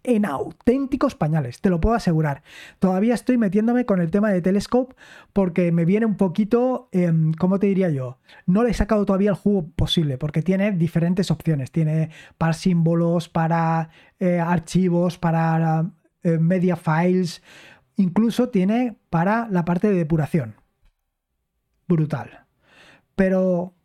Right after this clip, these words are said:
todavía tiene mucho recorrido, por lo menos en mi flujo de trabajo. Y luego, por otro lado, otro que he incorporado y que, mm, ya me has escuchado en alguna ocasión hablar, es sobre uno que me permite aplicar el método de Zettelkasten.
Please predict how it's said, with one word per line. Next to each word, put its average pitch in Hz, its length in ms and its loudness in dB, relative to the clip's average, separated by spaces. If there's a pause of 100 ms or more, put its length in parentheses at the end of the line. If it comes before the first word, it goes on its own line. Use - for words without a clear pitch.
(240)
todavía 202 480 0
tiene 214 240 2
mucho 202 240 2
recorrido, 190 480 0
por 175 120 0
lo 180 80 2
menos 285 540 -2
en 175 140 2
mi 165 80 2
flujo 185 260 0
de 170 80 0
trabajo. 135 420 -8 (300)
Y 208 80 0
luego, 220 220 0
por 170 120 2
otro 220 200 0
lado, 247 380 0 (220)
otro 269 260 2
que 233 100 2
he - 20 2
incorporado 220 800 0
y 208 220 0
que, 185 280 0
mm, 175 320 0 (440)
ya 208 420 2
me 190 160 2
has 185 100 0
escuchado 180 540 0
en 143 80 -4
alguna 156 280 0
ocasión 190 400 -2
hablar, 190 520 -2 (540)
es 240 420 -2
sobre 208 380 0
uno 214 260 0
que 214 80 0
me 190 140 0
permite 202 560 0 (240)
aplicar 202 560 0
el 165 120 2
método 190 260 2
de 202 100 0
Zettelkasten. 139 920 -4